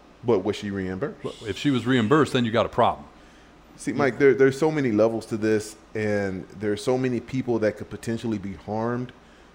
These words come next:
Speaker 1: that in their minds they were doing something good to help the program get better, and they didn't ask for this, that I, I think as this un-, as you start to peel the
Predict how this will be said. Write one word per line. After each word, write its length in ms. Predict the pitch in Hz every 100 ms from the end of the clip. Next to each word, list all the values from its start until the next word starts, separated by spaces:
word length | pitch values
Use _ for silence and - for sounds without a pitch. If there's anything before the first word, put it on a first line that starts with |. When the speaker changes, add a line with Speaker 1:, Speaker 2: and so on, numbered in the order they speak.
| -
Speaker 1:
that 400 | 101 104 92 - - - - - - - - - -
in 160 | 135 127
their 200 | 135 151
minds 380 | 131 123 113 110
they 140 | 120
were 120 | 123
doing 280 | 117 117 110
something 360 | 104 113 - 98
good 240 | 87 110 113
to 80 | 95
help 280 | 87 110 -
the 60 |
program 460 | - 120 117 117 110
get 260 | 101 87
better, 340 | 90 131 131 135 - - - - -
and 320 | 107 101 95 - - - - - -
they 180 | 95 117
didn't 260 | 123 113 -
ask 300 | 98 113 -
for 220 | - 123
this, 420 | 127 139 139 - - - - - - - - 117
that 220 | 113 -
I, 280 | 113 117 107
I 40 | 117
think 360 | 131 123 - - -
as 200 | 113 113
this 240 | 120 131 -
un-, 240 | 123 120 -
as 220 | 107 107
you 80 | 131
start 260 | 143 135
to 60 | -
peel 400 | - 147 143
the 100 | 143